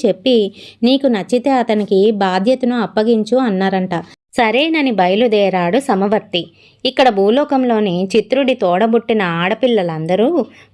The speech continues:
పొగడి, ఒక్కొక్కళ్ళు ఒక్కొక్క కట్టులేని గంపలోని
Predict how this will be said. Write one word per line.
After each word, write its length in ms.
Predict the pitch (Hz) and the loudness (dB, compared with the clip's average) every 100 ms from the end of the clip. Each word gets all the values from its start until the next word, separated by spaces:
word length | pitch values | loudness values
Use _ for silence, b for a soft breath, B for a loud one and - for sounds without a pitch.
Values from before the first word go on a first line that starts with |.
| 180 | -4
పొగడి, 600 | 170 226 220 190 175 - - | 0 0 0 -2 -6 -12 -6
ఒక్కొక్కళ్ళు 560 | 170 170 269 269 262 240 | -4 -2 -2 0 0 2
ఒక్కొక్క 800 | 233 196 - 208 214 185 175 202 B B - | 0 -2 -2 -4 -2 -4 -4 -6 B B -4
కట్టులేని 580 | 180 180 285 277 233 190 | -4 -2 -2 0 -2 -2
గంపలోని 760 | 170 165 202 226 214 170 175 | -4 -2 0 0 0 -2 -4